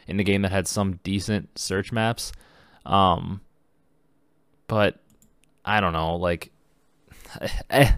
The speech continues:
I just am so indifferent on this because the map isn't that great. Um,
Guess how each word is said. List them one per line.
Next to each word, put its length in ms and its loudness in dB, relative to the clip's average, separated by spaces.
I 140 6
just 160 4
am 260 -2
so 360 0
indifferent 380 2
on 60 0
this 140 -4
because 300 -2
the 80 -10
map 240 0
isn't 200 -4
that 180 0
great. 280 0
Um, 480 2